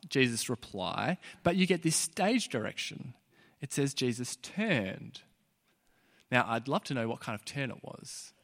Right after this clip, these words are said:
Was it kind of, uh, like, a slow, focused turn? Was it, was it a snap? How did, it doesn't say, but he turns to face Peter head on.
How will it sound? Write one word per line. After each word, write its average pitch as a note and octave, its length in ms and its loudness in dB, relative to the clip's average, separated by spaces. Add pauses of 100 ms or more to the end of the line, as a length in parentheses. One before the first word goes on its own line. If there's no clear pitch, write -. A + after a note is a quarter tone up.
(160)
Was C3 160 -2
it B2+ 260 -4
kind A#2+ 140 -6
of, G2 80 -12 (2750)
uh, - 160 8 (120)
like, C#3+ 260 10
a F3+ 80 10
slow, D#3+ 920 12
focused D#3+ 800 10
turn? E3+ 540 10 (100)
Was D#3+ 200 10
it, D3 120 4 (1160)
was F#3 220 10
it F3+ 80 8
a E3 40 6
snap? D#3 540 10 (640)
How G3 260 2
did, B3+ 120 0 (920)
it D3 60 -8
doesn't C#3+ 220 4
say, G2 440 -4
but C3+ 160 4
he E3+ 140 6
turns F3+ 800 8
to D#3+ 120 -2
face - 720 6
Peter C3+ 280 4
head F3+ 420 6
on. G#2+ 420 6